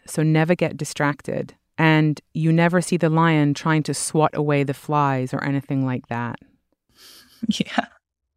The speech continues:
Speaker 2: And it's funny, I did the opposite thing that he told me to do. <laughs>
Speaker 1: Well, the different things for different people, right?
Speaker 2: Yeah.
Speaker 1: I mean, that was a suggestion from someone.
Speaker 2: Yeah.
Speaker 1: But,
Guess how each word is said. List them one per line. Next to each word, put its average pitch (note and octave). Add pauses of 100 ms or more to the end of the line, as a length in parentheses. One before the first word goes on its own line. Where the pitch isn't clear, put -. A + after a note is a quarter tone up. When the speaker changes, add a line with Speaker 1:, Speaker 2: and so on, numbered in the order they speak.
(1000)
Speaker 2:
And A3
it's -
funny, G3
I F#3
did F#3
the -
opposite F3
thing E3+
that E3+
he -
told A#3+
me F#3
to F3+
do. - (360)
<laughs> C4 (1500)
Speaker 1:
Well, B3+ (160)
the A3
different B3+
things A#3+
for A#3
different A3
people, D3
right? F3 (720)
Speaker 2:
Yeah. G3+
Speaker 1:
I -
mean, F#3
that F#3
was F3
a E3
suggestion E3 (120)
from D#3
someone. D#3 (840)
Speaker 2:
Yeah. F3+
Speaker 1:
But, E3